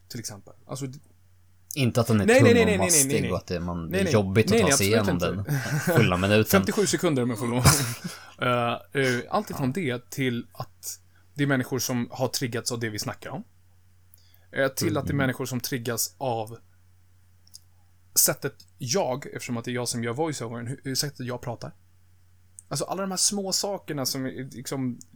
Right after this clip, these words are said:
Speaker 1: det är någonting vi får dela med oss av som människor känner någonting av.
Speaker 2: Jag känner ju däremot att jag vill ta lite cred över
Speaker 1: Åh,
Speaker 2: voiceovern
Speaker 1: herregud,
Speaker 2: också.
Speaker 1: alltså. Ja.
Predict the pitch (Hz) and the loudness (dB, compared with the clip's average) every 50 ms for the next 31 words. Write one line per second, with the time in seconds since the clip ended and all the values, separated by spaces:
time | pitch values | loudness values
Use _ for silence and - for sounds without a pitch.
0 | - - - - - - - 120 131 190 240 214 170 143 127 127 117 120 117 - | -20 -20 -20 -20 -20 -18 -10 -6 -4 -2 0 0 0 0 -2 -2 -2 -4 -4 -4
1 | 123 117 113 120 120 117 117 135 156 170 170 165 160 156 139 - - - 131 123 | -6 -4 -2 -2 -2 -2 -2 0 0 0 -2 -2 -2 -4 -6 -6 -4 -2 0 0
2 | 120 120 117 123 - - - - - - - _ _ _ _ - _ - - - | 0 -2 -4 -6 -12 -18 -20 -20 -20 -20 -20 _ _ _ _ -20 _ -4 -2 0
3 | - 139 131 123 92 - - 139 139 135 127 123 120 - 123 117 113 107 - - | 0 0 -2 -4 -6 -8 -8 -4 -2 -2 -2 -2 -2 -4 -4 -4 -4 -6 -12 -20
4 | _ - - - - _ _ _ - - - - - - _ - - - 254 285 | _ -20 -20 -20 -20 _ _ _ -20 -20 -20 -20 -20 -20 _ 0 2 2 2 2
5 | 220 151 120 107 - 110 - - - - _ - - _ _ _ _ _ _ _ | 0 -2 -4 -6 -6 -10 -12 -12 -16 -20 _ -20 -20 _ _ _ _ _ _ _
6 | _ - _ _ _ _ _ _ _ _ _ _ _ - - - _ - _ _ | _ -20 _ _ _ _ _ _ _ _ _ _ _ -20 -20 -20 _ -20 _ _
7 | _ - _ _ _ - _ _ _ - _ - _ - _ - _ - _ _ | _ -20 _ _ _ -20 _ _ _ -20 _ -20 _ -20 _ -20 _ -20 _ _
8 | _ - _ - - - - - _ _ _ - _ _ _ - 107 104 - - | _ -20 _ -20 -20 -20 -20 -20 _ _ _ -20 _ _ _ -10 -10 -10 -6 -2
9 | 110 113 113 120 - - 127 127 123 113 95 82 87 87 87 87 85 85 92 90 | 0 2 2 2 2 2 2 2 2 0 0 0 -2 -2 -2 -4 -4 -6 -8 -6
10 | - 107 107 107 107 92 87 - 95 92 95 92 - - 110 - - - 113 107 | -2 -2 0 0 -2 -4 -4 -4 -6 -4 -4 -6 -6 -6 -8 -6 -2 0 2 2
11 | 98 92 - - 87 87 87 85 85 82 73 - - 104 104 101 98 - - 123 | 2 0 -2 -4 -4 -4 -2 -2 -2 -2 -2 -2 0 0 0 0 -2 -2 -2 -4
12 | - 92 87 90 101 101 143 117 - - 101 - - 113 101 - - _ _ _ | -4 -4 -4 -4 -4 -4 -4 -6 -6 -6 -10 -12 -12 -14 -14 -14 -18 _ _ _
13 | - 127 123 117 120 123 | -4 -2 -2 -2 -2 -4